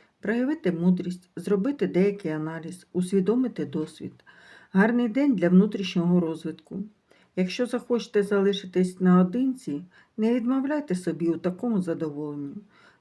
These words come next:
тому що енергії дня сприяють розібратися у собі, поміркувати, зайнятися самоосвітою, духовними практиками.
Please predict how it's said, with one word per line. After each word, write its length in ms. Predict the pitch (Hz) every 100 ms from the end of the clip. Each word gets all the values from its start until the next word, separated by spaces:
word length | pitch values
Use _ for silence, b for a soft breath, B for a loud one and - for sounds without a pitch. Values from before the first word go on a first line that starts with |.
| _
тому 300 | 190 190 214
що 200 | - 190
енергії 500 | 190 196 196 196 190
дня 260 | 180 226 294
сприяють 680 | - 175 175 196 233 202
розібратися 800 | 175 180 185 190 220 220 208 202 -
у 100 | 185
собі, 420 | 185 143 147 165 B B B _
поміркувати, 960 | 185 208 220 220 180 156 156 160 147 175 - B B -
зайнятися 680 | 185 214 277 302 220 - 160
самоосвітою, 1000 | - 269 196 180 175 175 180 175 160
духовними 600 | 151 196 277 285 247 151 151
практиками. 920 | - 156 156 - 147 - 143 151